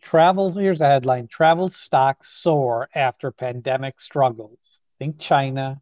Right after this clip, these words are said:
think Macau, think casinos, think airlines.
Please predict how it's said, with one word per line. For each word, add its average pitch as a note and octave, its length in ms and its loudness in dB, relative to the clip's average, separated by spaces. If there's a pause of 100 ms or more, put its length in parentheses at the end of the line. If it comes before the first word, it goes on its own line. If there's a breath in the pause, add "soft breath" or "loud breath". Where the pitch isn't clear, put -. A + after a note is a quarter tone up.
(140)
think B2 240 -10
Macau, B2 720 0
think A#2 200 -12
casinos, - 920 -12 (340)
think A2+ 260 -16
airlines. A#2+ 480 -6